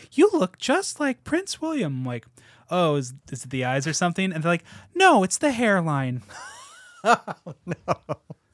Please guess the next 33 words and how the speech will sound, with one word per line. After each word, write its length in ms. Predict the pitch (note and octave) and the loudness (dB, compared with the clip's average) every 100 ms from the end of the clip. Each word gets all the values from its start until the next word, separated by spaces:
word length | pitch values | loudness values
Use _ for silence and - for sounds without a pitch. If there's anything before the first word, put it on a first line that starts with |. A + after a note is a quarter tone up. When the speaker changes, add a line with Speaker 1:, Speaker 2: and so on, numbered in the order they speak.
| - _ _ | -10 _ _
Speaker 1:
Like, 200 | C#3+ A#2 | -12 -2
Speaker 2:
I 840 | F4+ F4 - - E4+ D#4+ C#4 - F#3 | 0 0 -4 -10 -8 -8 -10 2 2
Speaker 1:
you 0 | |
should 80 | G#3 | 4
Speaker 2:
think 200 | A3 C#3 | -2 -2
you 80 | |
Speaker 1:
change. 260 | A#2 A2 - | -6 -8 -12
Thank 260 | - A#2+ - | -12 -12 -10
you. 160 | A#2+ B2+ | -6 2
Speaker 2:
I 120 | E3 | 2
think 220 | G3 G3 | 2 -2
you're 160 | F#3+ E3 | -2 -2
a 40 | |
super 460 | - - E3+ D3 A#2+ | -2 -4 -4 -2 -2
handsome 380 | A2+ A2 A2+ A2 | -2 -2 -4 -4
man, 300 | A2 A2 G#2+ | -4 -6 -2
but 260 | B2+ B2 | -2 0
I 100 | C#3 | -2
think 240 | B2+ D#3+ D#3 | 0 -2 0
you 100 | C#3 | -2
sh-, 180 | - C#3+ | -2 -2
your, 280 | C3 C3+ | 0 2
the 120 | C3+ B2+ | 0 0
response 480 | - C3+ C3+ - | 0 0 -2 -2
would 120 | B2+ G#2 | -4 -4
be, 300 | B2 A#2 G#2 _ _ _ _ _ - | -6 -6 -8 _ _ _ _ _ -2
"Oh, 240 | D3+ A2+ | 0 0
no, 220 | A#2 A#2+ A2 | -2 -4 -2
I'm 180 | B2+ B2+ | -6 -6
actually 360 | - - A#2+ | -8 -6 -4
undercover 420 | A#2 A2 C#3+ A#2 | -4 -6 -6 -6
right 240 | G#2+ G2+ - | -8 -10 -12
now." 240 | A2 A#2 | -12 -14